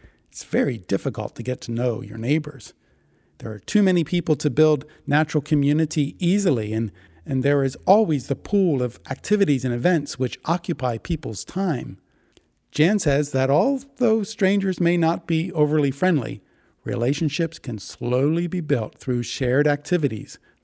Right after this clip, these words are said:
as well as language classes. An E M M worker that lives in a city in East Africa said that she has learned to accept and even appreciate the noise that's always surrounding her,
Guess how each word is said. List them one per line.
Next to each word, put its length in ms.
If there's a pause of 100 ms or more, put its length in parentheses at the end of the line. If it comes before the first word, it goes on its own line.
(300)
as 120
well 220
as 160
language 540
classes. 560 (960)
An 100
E 80
M 140
M 120
worker 260
that 160
lives 240
in 100
a 60
city 340
in 100
East 300
Africa 480 (400)
said 220
that 120
she 200
has 180
learned 220
to 100
accept 460 (240)
and 100
even 160
appreciate 680
the 100
noise 800
that's 260
always 340
surrounding 520
her, 240